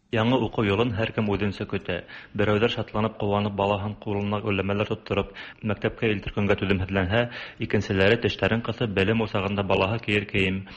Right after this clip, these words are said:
әмәрен юньләй. Мәктәпләрдә бердәм мәктәп формаһы бетерелгәндән һуң, бай һәм ярлы сыйныфка бүленгән балаларның ата-әсәһе ничек тә булһа яхшырак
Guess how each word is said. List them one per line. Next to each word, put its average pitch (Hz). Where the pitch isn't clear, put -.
әмәрен 98
юньләй. 92
Мәктәпләрдә 110
бердәм 104
мәктәп 101
формаһы 101
бетерелгәндән 98
һуң, 117
бай 113
һәм 107
ярлы 101
сыйныфка 101
бүленгән 95
балаларның 95
ата-әсәһе 107
ничек 117
тә 113
булһа 110
яхшырак 107